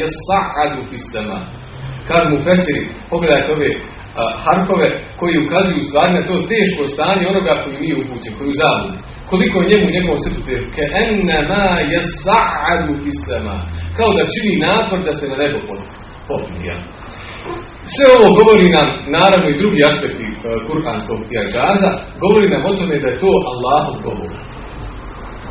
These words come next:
Allahov govor. Kada učimo Kur'an, kada čitamo prijevod njegovog značenja, moramo uvijek u svojoj glavi sebi prvo postaviti osnovnu stvar da čitamo Allahov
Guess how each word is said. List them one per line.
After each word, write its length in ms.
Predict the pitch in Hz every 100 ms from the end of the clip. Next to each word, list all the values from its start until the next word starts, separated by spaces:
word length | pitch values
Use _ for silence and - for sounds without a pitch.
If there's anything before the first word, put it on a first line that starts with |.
| - - - -
Allahov 380 | 151 147 160 151 120
govor. 220 | 104 92 - - -
Kada 180 | 156 160
učimo 400 | - - 208 165 151
Kur'an, 340 | 147 131 95 90 -
kada 280 | 175 175 -
čitamo 320 | 294 277 220 175 -
prijevod 300 | 254 240 190
njegovog 300 | 160 151 131 104 -
značenja, 560 | 156 202 202 185 170 - - - - - - - 160
moramo 340 | 254 240 180 - 240
uvijek 280 | 226 175 - -
u 20 | -
svojoj 260 | 208 208 -
glavi 300 | 139 156 196 -
sebi 260 | 214 202 -
prvo 180 | 214 - -
postaviti 540 | 185 175 147 - - - - -
osnovnu 460 | 202 190 175 143
stvar 360 | - - 190 180 - - -
da 140 | 135 -
čitamo 400 | 240 - 165 147 131
Allahov 440 | 131 123 135 135